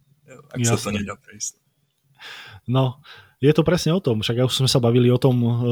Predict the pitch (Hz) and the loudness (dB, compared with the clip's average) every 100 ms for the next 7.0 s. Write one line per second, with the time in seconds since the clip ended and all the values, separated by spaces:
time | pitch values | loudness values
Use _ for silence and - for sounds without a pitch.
0 | 120 - 127 127 123 127 120 127 - 123 | 0 2 2 2 2 2 2 0 0 2
1 | 127 113 107 117 123 - 123 117 127 - | 4 2 2 2 0 0 0 2 0 0
2 | 120 123 120 - 123 117 107 117 123 127 | 2 2 0 0 -2 -2 -4 -4 -2 0
3 | 117 120 - 117 113 120 - 117 110 113 | 0 -2 -2 -2 0 -2 0 0 -2 -4
4 | 120 120 - 123 - 117 113 127 127 113 | -6 -6 -4 -8 -2 -2 -2 -4 -4 -4
5 | 117 117 123 110 110 117 127 120 120 127 | -2 -2 -4 -4 -4 -4 -4 0 0 -2
6 | 123 127 120 117 120 117 123 123 110 | 0 0 0 -2 -2 -2 0 0 0